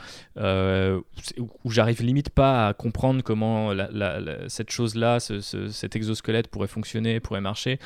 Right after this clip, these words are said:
Euh, il y a vraiment des trucs très aériens, euh, et, euh, en fait très, euh, ou très, euh, bi-, bi-, ouais, euh, juste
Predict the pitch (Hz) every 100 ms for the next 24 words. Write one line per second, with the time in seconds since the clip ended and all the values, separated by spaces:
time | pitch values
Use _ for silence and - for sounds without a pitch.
0 | - - - 101 95 92 110 120 - 120
1 | - 110 110 110 107 113 123 127 123 120
2 | 101 95 95 95 85 98 95 95 95 95
3 | 95 95 98 123 - - 107 104 98 92
4 | 95 - - - - 120 - 127 120 113
5 | 101 101 107 113 113 107 - 120 123 -
6 | 113 135 135 101 98 98 98 - 123 -